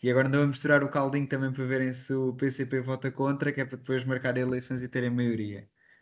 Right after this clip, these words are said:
que é, pronto, é aquela tática clássica. Ah, e pronto, mas a partir do momento em que o P S rouba as bandeiras à direita e aquele eleitorado do centro, que muitas vezes fugia para o P S D, especialmente por causa disso, acaba a votar no P S ou até a não votar.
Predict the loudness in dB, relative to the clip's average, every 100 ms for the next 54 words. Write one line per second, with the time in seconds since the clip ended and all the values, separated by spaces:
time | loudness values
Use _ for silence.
0 | _ -12 -8 -8 -10 -12 -14 -12 -10 -8
1 | -8 -8 -10 -10 -12 -14 -10 -10 -12 -16
2 | -18 -18 -20 -20 -20 -20 -20 -20 -20 _
3 | _ _ 0 2 4 4 2 0 4 6
4 | 6 4 2 2 -2 -2 -2 0 0 0
5 | 0 -2 -4 -2 0 0 -2 -4 -2 -2
6 | -2 -2 0 0 0 0 -2 -2 -4 -4
7 | -2 -4 -2 -4 -4 -4 -4 -2 -2 -6
8 | -8 -2 -2 -2 -8 -6 -4 -4 -4 -6
9 | -6 -4 -2 -2 -2 -2 -2 -2 -4 -4
10 | -4 -2 -2 -6 -6 -4 -4 -4 -4 -6
11 | -14 _ -20 -20 _ -8 0 4 4 4
12 | 0 0 0 0 0 2 2 0 0 2
13 | 2 2 -2 -6 -6 -4 -6